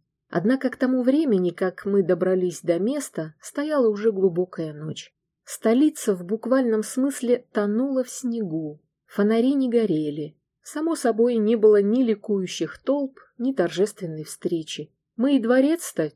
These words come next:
чудо древнего магического зодчества, считай, не увидели. Подъехали к одному из задних входов и сразу внутрь. А там этот самый Глуф, хмурый и недовольный. Можно подумать, мы нарочно задержались в пути,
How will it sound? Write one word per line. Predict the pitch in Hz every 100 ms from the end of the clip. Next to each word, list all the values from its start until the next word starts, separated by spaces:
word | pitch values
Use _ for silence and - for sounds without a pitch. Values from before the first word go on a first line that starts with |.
| _
чудо | - 214 196 170
древнего | 160 190 175 165 160
магического | 170 185 180 - - 165 175
зодчества, | 170 180 180 151 - 156 160 -
считай, | - - 208 214 214 -
не | 196 208
увидели. | 214 202 214 - 151 143 - _ _ _
Подъехали | 220 247 311 - 233
к | 233
одному | 214 233 247 240
из | 214 208
задних | 196 233 214 208 - -
входов | - 294 311 269 262 -
и | 233
сразу | - 285 285 233 226
внутрь. | 180 160 160 - 156 - _ _ _
А | 208
там | 302 302 -
этот | 247 254 -
самый | 285 277 254
Глуф, | 175 196 196 196 - - _
хмурый | - 190 190 233 226
и | - 180
недовольный. | 170 160 156 143 165 165 156 151 _ _ _ -
Можно | 190 196
подумать, | 208 208 214 214
мы | 214 247
нарочно | 285 294 262 156 160 156
задержались | 170 170 180 175 160 147 -
в | -
пути, | 214 208 320 311